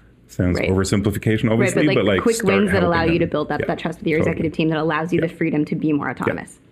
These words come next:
Speaker 2: Yep.
Speaker 1: Yeah.
Speaker 2: So when you go in and you're meeting a team for the first time, what do you do to diagnose, you know, what their particular set of issues are, and, like, how can we sort of steal your model to diagnose our own teams?
Speaker 1: So I don't have,
Speaker 2: Then
Speaker 1: like,
Speaker 2: we're all
Speaker 1: a
Speaker 2: about getting the secrets,
Speaker 1: Yeah,
Speaker 2: so give me the
Speaker 1: absolutely.
Speaker 2: secrets.
Speaker 1: I don't have a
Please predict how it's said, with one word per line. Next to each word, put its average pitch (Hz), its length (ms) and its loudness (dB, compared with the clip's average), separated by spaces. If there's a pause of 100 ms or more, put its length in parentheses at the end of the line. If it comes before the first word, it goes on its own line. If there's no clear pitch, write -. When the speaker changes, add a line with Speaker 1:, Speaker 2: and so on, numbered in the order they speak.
Speaker 2:
Yep. - 140 -4
Speaker 1:
Yeah. - 460 -20 (220)
Speaker 2:
So - 160 0
when 254 100 2
you 294 120 2
go 254 200 2
in 220 260 2
and 180 240 0
you're 175 100 2
meeting 175 220 2
a 175 60 0
team 175 140 -2
for 170 80 -4
the 165 80 -2
first 165 260 -6
time, 151 420 -2 (240)
what 180 140 0
do 220 60 2
you 247 100 2
do 175 200 0
to 170 60 0
diagnose, 143 800 -4 (280)
you - 80 0
know, 151 100 2
what 151 160 -2
their 160 140 0
particular 170 420 -2
set 147 160 -4
of - 60 -2
issues 160 260 -2
are, 170 140 0
and, 160 80 0
like, 151 120 -2
how 160 160 -6
can 160 200 0
we 147 260 2
sort - 180 -4
of 160 60 -4
steal 160 240 -2
your 151 140 2
model 147 300 0
to - 80 -4
diagnose 151 380 -2
our - 80 -4
own - 120 -2
teams? - 280 -6 (680)
Speaker 1:
So 110 360 2
I 117 80 0
don't 135 160 0
have, - 80 -2
Speaker 2:
Then 180 160 2
Speaker 1:
like, - 140 4
Speaker 2:
we're 196 80 2
all 196 100 2
Speaker 1:
a - 40 2
Speaker 2:
about 185 200 0
getting 175 160 2
the 165 80 2
secrets, 170 340 -2
Speaker 1:
Yeah, 113 120 4
Speaker 2:
so 87 60 2
give 95 220 0
me - 100 2
the 85 80 2
Speaker 1:
absolutely. 85 40 0
Speaker 2:
secrets. - 320 -6 (240)
Speaker 1:
I 113 60 0
don't 139 100 0
have 143 180 2
a 101 180 2